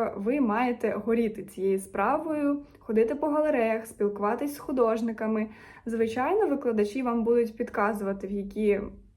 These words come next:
галереї піти, які виставки відвідати, але все одно ви маєте інколи робити такий свій ресерч. А також хочу сказати, що протягом цих трьох років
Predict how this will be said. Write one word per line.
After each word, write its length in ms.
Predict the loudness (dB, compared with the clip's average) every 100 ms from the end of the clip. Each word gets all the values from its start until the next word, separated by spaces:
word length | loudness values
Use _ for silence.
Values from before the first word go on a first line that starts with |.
| -8
галереї 460 | 0 2 4 2
піти, 580 | 0 -4 -4 -2 -4 -4 -10 -14 -8
які 340 | -6 0 0
виставки 540 | 2 0 0 -6 -4 -4
відвідати, 760 | -2 -2 0 0 2 2 2 -2
але 360 | 0 2 0 -2
все 180 | -6 -2
одно 340 | 0 2 0
ви 180 | 0 0
маєте 440 | 0 0 0 -2
інколи 500 | -2 -2 -2 0 0
робити 340 | 0 0 -2 -2
такий 380 | -6 -2 -2 -4 -14 -20 -16
свій 400 | -4 -2 -2 -6
ресерч. 600 | -6 -6 -4 -4 -6 -10 -20 _ -20 -12
А 240 | -4 -2 0
також 280 | 0 0 -2
хочу 260 | -4 -4
сказати, 520 | -4 0 2 2 0
що 180 | -4 -4
протягом 480 | 0 0 2 0 0
цих 220 | 0 -2
трьох 300 | 0 -4 -2
років 380 | 0 0 0 -4